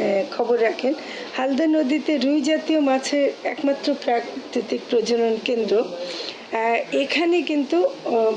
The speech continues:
প্রায় চল্লিশ কিলোমিটার অভয়াশ্রম ঘোষণা করা হয়েছে।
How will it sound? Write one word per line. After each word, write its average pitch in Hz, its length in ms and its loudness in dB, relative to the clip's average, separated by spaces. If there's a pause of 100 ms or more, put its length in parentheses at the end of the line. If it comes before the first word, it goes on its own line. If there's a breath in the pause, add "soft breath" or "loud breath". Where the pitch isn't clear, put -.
প্রায় 269 260 2
চল্লিশ 277 400 2
কিলোমিটার 277 560 2
অভয়াশ্রম 240 720 0
ঘোষণা 247 340 0
করা 247 300 2
হয়েছে। 254 380 0